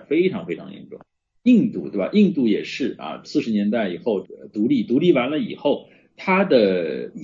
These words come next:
这个政治制度就一开始就是一个议会民主制，对吧？那么议会民主制对它这个国家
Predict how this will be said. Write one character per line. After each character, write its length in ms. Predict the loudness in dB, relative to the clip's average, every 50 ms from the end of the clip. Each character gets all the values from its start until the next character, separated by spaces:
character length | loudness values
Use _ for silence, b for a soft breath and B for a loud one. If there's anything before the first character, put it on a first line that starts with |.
| -18 -8 -2
这 120 | 0 2
个 100 | 2 4
政 240 | 4 6 6 6 6
治 140 | 2 0 -6
制 200 | -2 0 0 0
度 200 | 0 -4 -8 -6
就 120 | -6 -4
一 100 | -4 -6
开 260 | -6 -4 -2 -2 -2
始 200 | -2 -4 -8 -6
就 220 | -2 0 2 2 0
是 160 | 0 -4 -6
一 100 | -4 -4
个 120 | -6 -6
议 140 | -4 -4 -2
会 140 | -2 -2 -4
民 200 | -4 -6 -10 -10
主 100 | -12 -16 _
制， 180 | -20 -20 -20 -20 _ _ _ _
对 80 | -2 -2
吧？ 220 | -2 -2 -4 b b b b
那 80 | 0
么 60 | 2 4
议 100 | 4 6
会 120 | 6 6
民 180 | 6 6 4 4
主 120 | 2 0
制 260 | -2 -2 -2 -2 -2 -2 2
对 140 | 4 4 4
它 180 | 4 2 -2 -2
这 80 | 0
个 100 | 0 0
国 220 | 0 0 0 0 2
家 320 | 2 0 0 -2 -4 -8